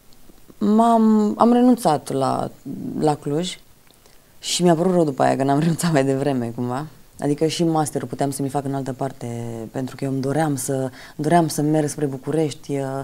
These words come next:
um, uh, am vrut la un moment dat spre Târgu Mureș să mă duc și, uh,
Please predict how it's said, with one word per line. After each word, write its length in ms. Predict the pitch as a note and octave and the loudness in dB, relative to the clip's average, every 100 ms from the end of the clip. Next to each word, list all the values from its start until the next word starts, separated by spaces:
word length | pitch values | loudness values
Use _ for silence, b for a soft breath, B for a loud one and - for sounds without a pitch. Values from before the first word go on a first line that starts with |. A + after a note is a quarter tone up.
| B B B | B B B
um, 300 | - D#3+ A2+ G#2 G2+ G2 | -6 -4 -4 -6 -10 -6
uh, 240 | D3 D#3 D3 D3 D3+ | -4 -4 -6 -8 -2
am 140 | D#3 | -2
vrut 120 | D#3 | 0
la 60 | E3 | -2
un 60 | D#3 | -2
moment 100 | D#3+ | -2
dat 140 | D#3 | -4
spre 160 | - D3+ | -4 -2
Târgu 280 | D#3+ C#3 | -2 -4
Mureș 320 | D3 E3+ D#3 C#3 | -2 0 0 0
să 100 | C#3+ | -2
mă 140 | C#3+ | -2
duc 220 | C#3+ D3 | 0 -2
și, 200 | - - | -2 -4
uh, 240 | D3+ D3 | 2 2